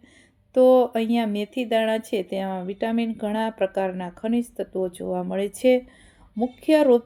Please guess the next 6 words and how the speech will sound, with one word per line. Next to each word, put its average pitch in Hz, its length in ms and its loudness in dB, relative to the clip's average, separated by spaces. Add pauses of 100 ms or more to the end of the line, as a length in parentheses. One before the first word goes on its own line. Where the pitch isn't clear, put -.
છે 254 360 2 (260)
<clears throat> 214 400 -4
વિટામિન 190 460 -2
એ, 254 420 4 (300)
વિટામિન 190 540 -6
બી 240 320 -4